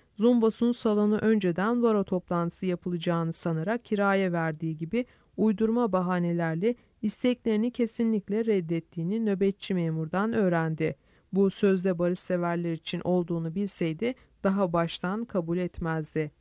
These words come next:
"Evet ama bize verdiği makbuzda salonu kime kiraladığı yazılı. İyiden iyiye saçmalıyor."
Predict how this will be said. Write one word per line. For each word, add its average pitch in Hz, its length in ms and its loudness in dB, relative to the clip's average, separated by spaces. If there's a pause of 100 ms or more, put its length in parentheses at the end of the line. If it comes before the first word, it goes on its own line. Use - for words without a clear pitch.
(300)
"Evet 247 380 4
ama 247 320 2
bize 226 280 2
verdiği 175 420 2
makbuzda 175 560 2
salonu 190 440 2
kime 226 340 2
kiraladığı 165 640 0
yazılı. 220 560 2 (440)
İyiden 233 360 4
iyiye 190 260 0
saçmalıyor." 233 920 0